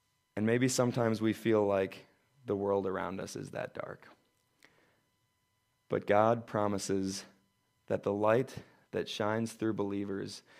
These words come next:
will never go out. You are still here, and you are still light, and you are the light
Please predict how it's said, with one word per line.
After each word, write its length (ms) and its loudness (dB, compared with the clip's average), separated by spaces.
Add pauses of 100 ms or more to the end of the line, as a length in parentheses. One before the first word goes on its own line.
(140)
will 80 -4
never 240 0
go 220 2
out. 300 -8 (1600)
You 340 2
are 120 2
still 260 0
here, 280 -2
and 220 -4
you 220 2
are 100 4
still 300 -2
light, 380 -6 (640)
and 180 0
you 260 6
are 500 6 (160)
the 140 2
light 540 2